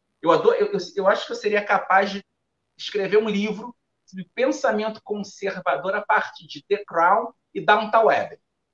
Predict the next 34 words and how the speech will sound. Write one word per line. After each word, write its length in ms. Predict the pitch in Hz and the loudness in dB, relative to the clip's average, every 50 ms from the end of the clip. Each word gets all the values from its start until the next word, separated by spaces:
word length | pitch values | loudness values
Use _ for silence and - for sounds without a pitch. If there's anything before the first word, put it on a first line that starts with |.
| _ _ | _ _
São 220 | _ - 180 170 151 | _ -8 -6 -4 0
dois 220 | - 214 214 208 | 4 4 4 4
seriados 600 | - - 202 175 165 160 160 175 175 180 - - | 2 0 -2 0 0 0 2 0 0 -2 -6 -12
que 100 | - 165 | -8 -4
valem 260 | - 170 165 175 170 | -2 -2 -2 -2 -4
muito 380 | 156 151 156 185 214 202 - 208 | -6 -6 -4 -6 -6 -6 -6 -6
a 100 | 185 - | -8 -8
pena 240 | - 175 175 180 180 | -8 -8 -8 -8 -8
assistir 600 | 180 - - 190 - - - - 180 196 214 - _ _ _ _ _ _ _ _ _ _ | -10 -12 -16 -20 -20 -18 -18 -16 -14 -14 -16 -16 _ _ _ _ _ _ _ _ _ _
para 140 | - 202 208 | -2 -2 -2
entender 400 | 214 208 214 214 214 190 151 160 | -2 -2 -4 -6 -6 -4 -4 -4
a 100 | 160 170 | -2 -2
essência 680 | 185 180 175 - - - - 190 202 233 247 233 - 196 | -4 -4 -6 -10 -12 -10 -8 -8 -6 -6 -8 -10 -12 -12
desse 240 | 202 202 - - _ _ _ | -12 -12 -12 -16 _ _ _
conservadorismo 1200 | - 233 240 262 330 302 - - - - - 233 202 180 165 165 - 170 175 175 170 160 180 170 | -8 -6 -4 -4 -4 -6 -8 -10 -14 -18 -12 -10 -10 -10 -8 -8 -6 -6 -6 -8 -10 -12 -14 -12
britânico. 440 | 160 190 196 - - - - - _ _ _ _ _ _ _ _ _ _ _ - | -10 -10 -10 -10 -10 -12 -12 -14 _ _ _ _ _ _ _ _ _ _ _ -4
Quem 180 | - 311 381 | -4 -2 -2
viu 180 | 302 302 285 - | 0 -2 0 0
The 100 | 220 208 | 0 -2
Crown, 480 | - - 190 190 208 226 233 - - - _ _ _ _ _ _ _ _ | 0 2 4 4 4 4 2 0 -4 -8 _ _ _ _ _ _ _ _
tem 140 | - 233 240 | -2 -2 -2
na 140 | 247 247 240 | -2 -2 -6
segunda 440 | 240 - - 202 170 202 233 269 269 | -6 -8 -12 -12 -10 -4 -2 -2 -2
temporada 720 | 262 233 226 208 - - 185 160 165 175 185 185 - 139 | -2 -4 -8 -10 -6 -4 -2 0 0 0 0 0 -2 -4
um 140 | 139 139 156 | -6 -8 -10
episódio 640 | 165 - - - 120 123 135 131 127 127 - - _ | -12 -14 -20 -20 -10 -6 -4 -4 -4 -4 -8 -14 _
que 300 | _ _ _ 123 123 120 | _ _ _ -20 -18 -16
é 100 | 117 120 - _ _ _ _ | -18 -18 -20 _ _ _ _
fundamental 760 | 208 233 233 220 208 196 175 151 139 147 _ 147 147 151 - | -16 -12 -8 -6 -6 -6 -6 -8 -10 -10 _ -4 -4 -4 -4
de 100 | - - | -6 -10
sinalizar, 540 | - 139 117 113 113 107 - 131 139 147 - | -14 -16 -16 -16 -18 -14 -10 -8 -8 -8 -10
que 140 | - - 180 | -12 -16 -16
é 60 | 180 - _ | -18 -16 _
quando 480 | - 156 147 147 151 160 156 170 196 | -8 -6 -4 -4 -4 -6 -8 -10 -12